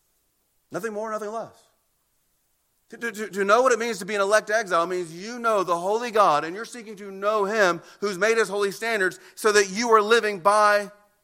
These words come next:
His holiness. Deny yourself. Carry your cross.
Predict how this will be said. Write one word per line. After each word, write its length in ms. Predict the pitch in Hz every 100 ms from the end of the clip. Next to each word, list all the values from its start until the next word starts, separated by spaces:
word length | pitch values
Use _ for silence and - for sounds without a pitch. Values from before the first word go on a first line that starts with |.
| _
His 100 | 156
holiness. 680 | 214 277 160 85 - - - _ _ _ _ _ _ _ _ _ _ _ _ _ _ _ _ _ _ _ _
Deny 240 | 107 139 175
yourself. 400 | 165 190 131 _ _ _ _ _ _ _ _ _ _ _ _ _ _ _
Carry 120 | 104
your 80 | 104
cross. 580 | 107 147 92 _ -